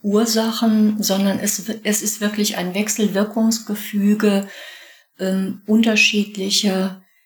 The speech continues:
Bedingungen, Faktoren. Und diese Faktoren lassen sich,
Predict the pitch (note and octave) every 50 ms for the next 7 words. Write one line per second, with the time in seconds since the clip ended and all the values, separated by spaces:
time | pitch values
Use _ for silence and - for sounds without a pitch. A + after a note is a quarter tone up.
0 | _ _ _ _ E3+ E3+ - - G3+ G#3 A3+ A#3+ B3+ C4 B3+ B3+ B3 A#3 A3+ A3+
1 | - - G3 - - - - - - G#3 G#3 A3 A#3+ B3 B3+ C4+ B3+ B3+ B3+ B3
2 | B3 - - - G#3 G3+ G#3 G#3 G#3+ A3+ A3+ A3 A3+ G#3 G3 F#3+ F#3+ G3 - -
3 | _ - - - - - - - - A3+ A3+ A#3 B3+ C4 C4 B3 A#3+ G#3+ F#3+ G3+
4 | A3 A3 - C4 B3 A#3+ - A3+ A#3 A#3 A#3 - - - - -